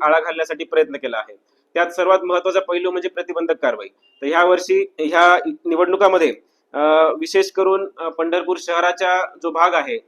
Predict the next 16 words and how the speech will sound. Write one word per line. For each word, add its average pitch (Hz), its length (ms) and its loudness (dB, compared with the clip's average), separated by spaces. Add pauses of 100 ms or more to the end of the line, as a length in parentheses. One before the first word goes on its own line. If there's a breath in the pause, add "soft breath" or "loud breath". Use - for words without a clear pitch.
ज्यामध्ये 160 400 0
ही 165 360 -4
नगरपालिकेची 160 600 -6
निवडणूक 160 280 -6
होणार 175 180 2
आहे, 139 180 0 (380 soft breath)
त्यामध्ये 185 540 2
एमपीडीए 175 460 0 (320)
ची 147 60 -16
संख्या 180 480 0 (120)
आम्ही 180 220 -4
चार 170 240 4 (260)
व्यक्तींना 165 380 -4
एमपीडीए 165 340 0
केलेला 175 300 2
आहे. 160 180 2